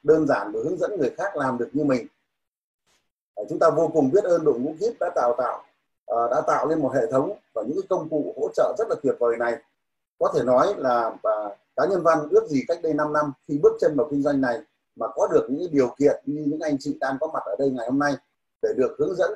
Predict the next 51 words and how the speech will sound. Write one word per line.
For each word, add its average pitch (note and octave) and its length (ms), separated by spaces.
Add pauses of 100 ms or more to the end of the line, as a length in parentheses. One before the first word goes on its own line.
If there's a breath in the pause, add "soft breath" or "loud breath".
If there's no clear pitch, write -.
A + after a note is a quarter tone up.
(160)
từ A#2 180
chính F3 220
những G#3 160
kinh D#3 180
nghiệm C#3+ 160 (100)
quý D3+ 140
báu E3 280
của - 80
những D#3 200
người C3 180
đi D#3 120
trước. A4+ 200 (500)
Chính A3+ 160
vì G#3 80
vậy D3 300
mà B2 160
chúng D#3+ 140
ta D#3 140
hãy D3 120
nghiêm D#3+ 240
túc, - 180 (360)
à, A2+ 80 (220)
chuẩn - 120
bị, D3+ 260 (100)
tập B2 180
trung D#3 300
và A#2 200
ghi C#3+ 100
chép - 240
đầy A2+ 140
đủ F#2+ 300
trong B2+ 120
buổi D3 160
Zoom C#3+ 160
ngày A#2+ 140
hôm B2+ 120
nay. C#3+ 180 (1300)
Rất A#3+ 160
là G#3+ 80
nhiều F3 140
người D#3 260
tham F3+ 180
gia F3+ 80
kinh F3+ 180
doanh F3+ 180
này C#3 260
vì C3+ 120
muốn C3+ 240
được - 120
trở G2+ 220
thành B2 120